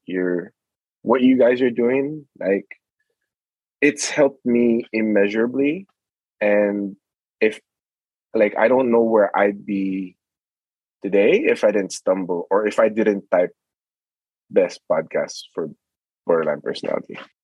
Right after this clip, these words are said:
You change perspectives of, of a thing that's usually very negatively frowned upon. And that's, that's a gift no one can,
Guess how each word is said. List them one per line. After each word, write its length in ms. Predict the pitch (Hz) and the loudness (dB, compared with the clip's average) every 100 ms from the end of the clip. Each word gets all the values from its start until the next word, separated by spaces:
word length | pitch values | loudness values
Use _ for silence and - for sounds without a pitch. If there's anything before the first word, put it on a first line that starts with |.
| _ _ _ _ _ _ _ _ _ | _ _ _ _ _ _ _ _ _
You 100 | 131 | 0
change 440 | 127 - 151 160 - | 2 4 4 4 2
perspectives 800 | 135 - 110 - 92 82 - - _ 95 | 0 2 0 2 -4 -4 -14 -20 _ 2
of, 280 | 98 92 90 - | 2 2 -6 0
of 180 | 104 113 | 0 0
a 40 | |
thing 360 | 101 - 110 101 | 0 0 2 2
that's 240 | 95 - | 0 -2
usually 500 | 101 101 98 101 98 | -4 -2 -2 -2 0
very 560 | 92 90 95 95 95 95 _ _ _ - _ _ _ _ - | 0 0 2 2 0 -4 _ _ _ -20 _ _ _ _ -2
negatively 640 | 107 104 104 107 95 95 92 | 0 2 2 2 0 -2 -2
frowned 460 | - - 90 95 | -4 0 0 0
upon. 440 | 107 127 139 180 196 _ _ _ _ - _ _ _ - | 0 2 2 0 -8 _ _ _ _ -20 _ _ _ -6
And 600 | 92 95 92 90 87 82 _ _ _ _ _ _ _ _ _ - | -2 0 -2 -4 -8 -10 _ _ _ _ _ _ _ _ _ 0
that's, 1040 | 92 90 - - - - - - - - - _ _ _ _ - | 2 2 -2 -8 -6 -8 -10 -12 -14 -20 -20 _ _ _ _ 0
that's 260 | 104 - | 2 2
a 60 | 92 | 2
gift 300 | 92 92 - | 2 0 2
no 120 | 87 | 0
one 180 | 85 80 | 0 -4
can, 260 | 85 80 | -8 -8